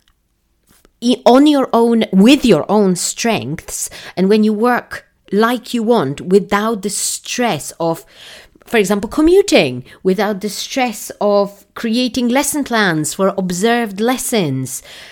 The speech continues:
is absolutely mind-blowing. And again, I'm gonna say this is not for everybody, because some people love the structure. They thrive when they have the structure of working for a school, because they just can't imagine,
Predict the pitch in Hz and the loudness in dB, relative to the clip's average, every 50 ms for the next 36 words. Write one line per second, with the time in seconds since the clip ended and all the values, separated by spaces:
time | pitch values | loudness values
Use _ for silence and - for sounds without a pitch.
0 | - _ - - 233 262 254 - - - - - _ _ _ _ _ _ _ - | -20 _ 0 2 2 4 2 0 -4 -6 -6 -8 _ _ _ _ _ _ _ -2
1 | 262 262 - - - 277 - - 233 220 226 247 269 233 180 180 170 151 147 - | -2 -2 -2 -4 -6 -6 -4 -4 -2 -2 -2 -2 -2 -2 -2 -2 -2 -2 -4 -2
2 | - 233 254 262 - - 359 349 254 262 294 - - _ _ - 220 233 254 240 | 0 0 0 0 2 2 2 2 2 0 -2 -6 -12 _ _ -6 -4 -4 -2 -4
3 | 247 - - 277 240 185 196 262 - - 311 - - 302 302 - - - 247 233 | -4 -2 0 0 0 0 -2 -2 -2 -2 -4 -4 -4 -6 -6 -6 -4 -4 -2 0
4 | 240 254 240 262 226 180 160 151 147 147 170 175 214 214 214 - - 240 254 269 | 0 0 0 -2 -4 -2 -4 -4 -4 -6 -6 -4 -4 -4 -4 -4 -4 -4 -4 -2
5 | 269 277 269 269 - 208 190 175 180 190 226 262 - - - 240 - - - - | -2 -4 -4 0 2 2 4 4 4 4 4 4 2 0 -4 -6 -6 -4 -4 -4
6 | 214 202 - - - - 165 143 117 - - - - - - - 160 196 220 214 | -6 -6 -6 -10 -10 -8 -8 -6 -8 -8 -12 -16 -20 -20 -12 0 2 2 2 2
7 | 208 - _ _ _ _ _ _ - - 233 208 214 233 226 262 269 254 220 165 | 0 -8 _ _ _ _ _ _ -4 -4 -4 -2 -2 -4 -4 -2 -2 0 0 0
8 | 151 143 156 165 190 190 180 185 180 170 202 214 196 175 190 185 - - - 196 | 0 -2 -2 -2 -2 0 0 -2 -4 -2 -4 -4 -4 -4 -8 -8 -8 -8 -8 -8
9 | 190 - - - 208 190 - - 170 170 180 196 190 196 190 - 202 185 185 - | -10 -10 -12 -10 -10 -10 -8 -10 -10 -6 -4 -2 -2 -4 -4 -4 -6 -6 -4 -4
10 | 190 185 185 - - - - 185 165 170 202 240 262 - - - - - - - | -6 -6 -6 -8 -12 -10 -6 -6 -4 -4 -4 -8 -8 -12 -20 -20 -20 -20 -18 -10
11 | - 196 254 240 202 254 254 202 - 254 262 262 - - - - - 247 240 233 | -4 -4 -2 0 0 0 0 0 -2 -2 -2 -2 -6 -12 -14 -6 -2 -2 -2 -2
12 | 226 214 208 240 269 - 196 208 220 214 | -4 -4 -2 -2 -2 0 0 -2 -2 -4